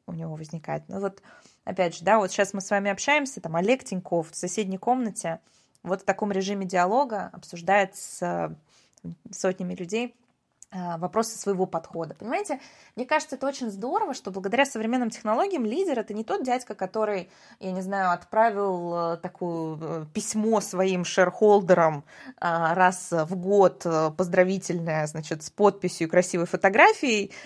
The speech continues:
э, значит, на, на фоне, я не знаю, чего-нибудь так прекрасного пейзажа. Вот. А это становится очень такая живая штука. И из-за этого нужно быть более, боль-, больше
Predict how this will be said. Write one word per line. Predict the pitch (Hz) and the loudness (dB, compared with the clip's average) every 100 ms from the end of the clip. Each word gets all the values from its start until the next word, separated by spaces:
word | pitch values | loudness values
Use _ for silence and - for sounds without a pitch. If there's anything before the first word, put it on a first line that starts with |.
| 262 | -10
э, | - 190 180 180 | -2 4 4 2
значит, | 175 185 175 | -4 -8 -6
на, | 180 | -6
на | 185 202 | -2 -4
фоне, | - 196 185 185 170 170 | 0 -2 0 0 0 -4
я | 170 | -8
не | 165 | -8
знаю, | 170 165 | -8 -8
чего-нибудь | 170 180 170 160 | -6 -6 -6 -12
так | - | -8
прекрасного | 180 185 185 185 170 175 | -4 4 6 4 -4 -4
пейзажа. | 185 190 185 180 180 165 - - - - | -4 4 6 6 4 -4 -8 -20 -20 -10
Вот. | 190 190 - | -4 -4 -4
А | 175 185 | -2 -2
это | 190 311 359 | 0 -4 -6
становится | - 339 302 | -6 -6 -4
очень | 254 226 | -6 -4
такая | 208 - 269 269 226 | -4 -2 0 0 0
живая | 175 175 180 196 226 233 | -4 -6 -2 0 2 0
штука. | - - 208 185 - - _ _ - - - - | -2 -10 -10 -8 -8 -10 _ _ -20 -20 -20 -12
И | 208 214 226 220 | -6 -2 0 0
из-за | 202 180 220 | -2 -2 0
этого | 349 523 349 240 220 190 - - - | 2 0 0 4 4 2 -4 -14 -6
нужно | 233 359 | -2 -2
быть | 220 269 320 | -2 -2 -2
более, | 180 233 294 277 247 196 185 _ | 0 2 2 2 4 2 -2 _
боль-, | 180 202 302 208 | -2 0 0 -2
больше | 165 226 320 220 | 0 2 2 -2